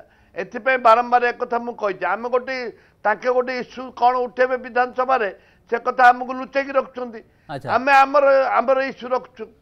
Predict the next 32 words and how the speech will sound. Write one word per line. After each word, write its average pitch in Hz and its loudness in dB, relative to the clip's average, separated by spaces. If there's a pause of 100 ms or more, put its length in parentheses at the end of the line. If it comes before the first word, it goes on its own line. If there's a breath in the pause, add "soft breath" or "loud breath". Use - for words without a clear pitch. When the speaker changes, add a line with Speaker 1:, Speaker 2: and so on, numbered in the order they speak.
(160)
Speaker 2:
ନାଇଁ, 262 0
ଏଇଟା 247 2
ତ - 2
Speaker 1:
ଯଦି 294 6
Speaker 2:
ଲୁଚା 269 0
ଛପା - -
Speaker 1:
ତାଳ 220 6
Speaker 2:
କିଛି 262 0
Speaker 1:
ମେଳ 285 2
Speaker 2:
ନାହିଁ, 254 2
Speaker 1:
ଖାଉଛି, 226 2
Speaker 2:
ତାରା 254 2
ବାବୁ। 254 2
Speaker 1:
ଗୋଟେ 165 -4
ଇସ୍ୟୁ 247 -14
Speaker 2:
ଏ 214 -4
ତ - 2
Speaker 1:
ଗୋଟେ 262 2
Speaker 2:
ଦୁଇଟା 247 2
Speaker 1:
ଅଛି, 254 2
Speaker 2:
ପ୍ରସଙ୍ଗ, 254 0
Speaker 1:
ଗୋଟେ 226 2
ଅଛି। 190 -8
Speaker 2:
ଏ - -4
ତ 277 0
ଲୁଚା 247 0
ଛପା 262 0
Speaker 1:
ଲୁଚା 294 4
Speaker 2:
ପ୍ରସଙ୍ଗ 285 2
Speaker 1:
ଛପା 285 2
Speaker 2:
ନୁହେଁ। 196 -2
Speaker 1:
ହଉଛି। - -20